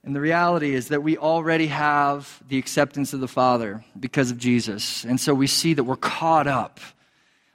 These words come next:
looking at Adam and Eve, looking at Abraham, looking at Jesus, looking at this whole story. We are caught up in this narrative of salvation history. We're caught up in this narrative of adoption.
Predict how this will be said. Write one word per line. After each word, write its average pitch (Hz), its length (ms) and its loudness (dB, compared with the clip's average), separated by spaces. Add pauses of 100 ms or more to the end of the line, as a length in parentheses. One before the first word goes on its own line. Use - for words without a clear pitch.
looking 151 340 -2
at 135 80 2
Adam 139 320 -2
and 127 80 2
Eve, 135 320 4
looking 147 260 -4
at 113 80 -6
Abraham, 120 600 -6
looking 143 240 -2
at 117 100 -2
Jesus, 131 340 -4
looking 175 300 0
at 151 80 -6
this 147 160 -6
whole 185 180 0
story. 156 360 0
We 180 140 4
are 147 60 4
caught 175 420 -2
up 165 200 4
in 160 140 0
this 139 200 -2
narrative 123 920 -6 (240)
of 123 120 -6
salvation 127 600 0
history. 104 640 -8 (960)
We're 139 120 2
caught 185 320 2
up 180 180 2
in 170 100 -2
this 156 220 -2
narrative 147 720 0
of 131 180 -6
adoption. 113 760 -4